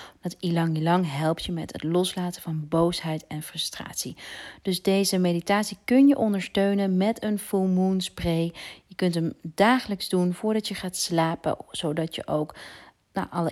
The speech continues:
indrukken van de dag van je af kunt laten glijden en met meer liefde en vertrouwen de nacht ingaat, zodat je veel helderder en met meer energie en meer vertrouwen wakker wordt. Wat je doet is, je gaat lekker liggen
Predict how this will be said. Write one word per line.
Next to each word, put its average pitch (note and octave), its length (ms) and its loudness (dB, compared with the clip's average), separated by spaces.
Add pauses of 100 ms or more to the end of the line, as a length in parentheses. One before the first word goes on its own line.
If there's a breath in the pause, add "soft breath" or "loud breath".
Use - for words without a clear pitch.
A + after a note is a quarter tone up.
(120)
indrukken G#3 480 4
van E3+ 180 -2
de E3 120 -2
dag E3 340 0
van E3 160 -4
je D#3+ 180 -6
af F3 200 2
kunt E3+ 180 -4
laten D3+ 300 -4
glijden D#3+ 460 -2
en E3 160 -4
met E3 220 -2 (440 loud breath)
meer F#3 460 6
liefde F#3 720 2 (120)
en E3+ 460 -2
vertrouwen F3+ 880 2 (460 loud breath)
de D#3 480 2
nacht F3 360 2
ingaat, D#3+ 520 -4
zodat D#3+ 300 -4
je D#3 200 -2
veel F#3 300 -2
helderder F3 560 0
en F3+ 100 -4
met E3 160 -4
meer F3 320 0
energie F3 540 -2
en D#3+ 180 -6
meer E3+ 220 -2
vertrouwen D#3+ 520 -4
wakker - 260 -4
wordt. - 340 -12 (1040 loud breath)
Wat G3 180 -8
je G3+ 120 -2
doet B3 300 2
is, E3+ 200 -4
je E3+ 80 -8
gaat D#3+ 280 -6
lekker E3 340 -4
liggen C#4 580 6